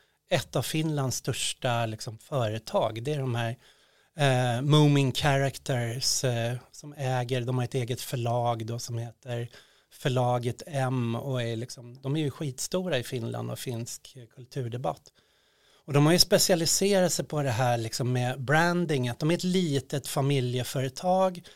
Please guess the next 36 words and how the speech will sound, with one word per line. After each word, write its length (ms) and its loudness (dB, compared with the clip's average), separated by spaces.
som 200 2
egentligen 500 4
inte 140 2
äger 480 0
något 120 0
annat 360 -2
än 140 0
om 100 -2
de 140 -4
äger 500 -2
varumärken, 1000 -2
liksom, 240 -18
att 120 -20
de 120 -4
äger 520 -2
karaktärer, 960 -2
liksom. 400 -18
Och 100 -2
så 120 2
får 140 4
du 80 4
köpa 460 4
licenser 680 0
på 140 -4
det 160 -2
för 120 -6
att 60 0
göra 300 2
dina 240 0
koppar 580 -4
eller 240 -2
göra 240 0
dina 240 -2
temakaféer 1160 -6
och 80 -6
så. 200 -4